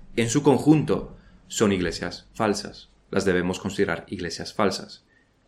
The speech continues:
Pablo amaba de todo corazón a los suyos, a los de su pueblo, a los judíos. Pero eso no le impedía decir que si no creían en el Señor Jesucristo,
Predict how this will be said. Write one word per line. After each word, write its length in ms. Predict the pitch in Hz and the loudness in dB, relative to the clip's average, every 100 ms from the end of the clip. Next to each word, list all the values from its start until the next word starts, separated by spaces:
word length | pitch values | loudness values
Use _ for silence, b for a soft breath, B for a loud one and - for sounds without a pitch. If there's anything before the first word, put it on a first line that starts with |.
| _ _ - | _ _ 6
Pablo 260 | 107 117 | 10 12
amaba 680 | 110 101 120 113 101 120 - | 10 12 10 10 6 4 0
de 80 | 98 | 4
todo 240 | 101 95 | 6 6
corazón 400 | 104 95 110 104 104 | 6 4 4 2 4
a 80 | |
los 200 | 98 101 | 4 4
suyos, 460 | 165 170 95 - - _ | 4 4 2 -4 -14 _
a 80 | 98 | 0
los 140 | 95 | 2
de 80 | 92 | 0
su 160 | - 95 | -2 2
pueblo, 380 | 147 131 85 - | 4 4 0 -4
a 60 | |
los 140 | 98 90 | -6 -4
judíos. 540 | - 117 139 - - _ _ _ _ _ _ _ | 2 6 6 4 -6 _ _ _ _ _ _ _
Pero 140 | - 101 | 2 4
eso 140 | 104 | 4
no 120 | 107 | 6
le 80 | 104 | 6
impedía 680 | 101 101 92 117 92 101 - _ - | 6 6 4 4 2 0 -6 _ -4
decir 360 | 95 - 95 | -2 2 0
que 360 | - 90 - - - | 2 0 -2 -10 -20
si 200 | - 92 | -8 -4
no 120 | 95 | -2
creían 300 | 117 113 110 | -2 -2 -4
en 60 | |
el 40 | 107 | -4
Señor 300 | - 98 101 | -4 -4 -6
Jesucristo, 680 | 98 98 92 80 82 - | -8 -8 -8 -8 -8 -10